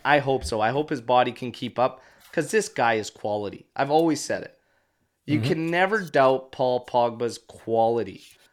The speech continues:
Speaker 1: okay? We're gonna talk about some of these other players, okay, in, in performance and stuff. We got the man of the match stuff out of the way, but Chiesa. Chiesa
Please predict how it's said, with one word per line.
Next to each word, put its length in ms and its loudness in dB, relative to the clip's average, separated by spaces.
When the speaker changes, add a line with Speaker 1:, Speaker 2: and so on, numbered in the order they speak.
Speaker 1:
okay? 420 -2
We're 180 2
gonna 160 0
talk 280 0
about 220 -4
some 140 -2
of 60 -6
these 160 -6
other 200 -4
players, 540 -10
okay, 340 -4
in, 80 -4
in 360 -2
performance 560 -6
and 80 -12
stuff. 240 -8
We 80 -12
got 260 0
the 60 -6
man 240 0
of 80 -4
the 40 -10
match 340 -4
stuff 340 -6
out 160 -4
of 40 -4
the 60 -4
way, 160 -2
but 320 -4
Chiesa. 680 0
Chiesa 760 0